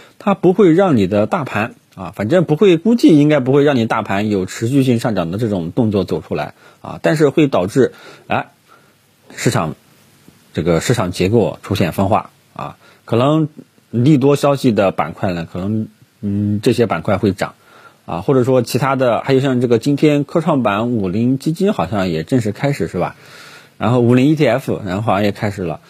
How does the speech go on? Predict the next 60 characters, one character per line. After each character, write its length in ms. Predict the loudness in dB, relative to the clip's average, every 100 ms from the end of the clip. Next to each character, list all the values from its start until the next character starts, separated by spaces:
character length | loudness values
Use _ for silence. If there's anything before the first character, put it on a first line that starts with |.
| -20 -20 _
呃， 300 | -2 0 2
会 140 | 2
不 120 | 2 4
会， 460 | 4 4 2 0 -6 -14 -18 _ _ -8
呃， 260 | -6 -6
造 180 | -4 -2
成 220 | 0 0
结 160 | 0 0
构 160 | 2
性 180 | 2 2
的 80 | 2
这 100 | 0
种 320 | -2 -4 -6 -10
行 200 | -4 -4
情 200 | -2 -4
呢？ 160 | -6 -2
估 100 | -2
计 460 | 2 2 2 -2 -12 -20 -20 _ -4
会 180 | 0 2
出 140 | 2
现 160 | 2 2
这 80 |
种 160 | 0 -2
结 180 | -4 -6
果 220 | -6 -10 _
啊， 180 | -18 -18 _ _ _
可 140 | 0
能 260 | 2 4 2
像， 300 | 2 -2 -4 -14 -20 _
呃， 120 | 0 4
利 220 | 4 4
空 180 | 2 2
的 220 | 0 -4 -4
该 140 | -2
跌 180 | 2 2
就 140 | 4 2
跌 300 | 0 -2 -4 _
啊， 280 | -12 -12 -14 -6
这 80 |
个 80 | 0
利 180 | 4 4
多 140 | 4
的 140 | 2 2
该 180 | 0 0
涨 180 | 0
就 120 | 0 -2
涨， 200 | -4 -4
出 120 | -2
现 100 | 0
这 60 |
种 120 | -2 -4
情 200 | -8 -16
况 120 | -16
啊。 180 | -18 -10
但 100 | -2
是 60 | 0
大 80 |
家 80 | 2
记 140 | 4 2
住， 160 | 2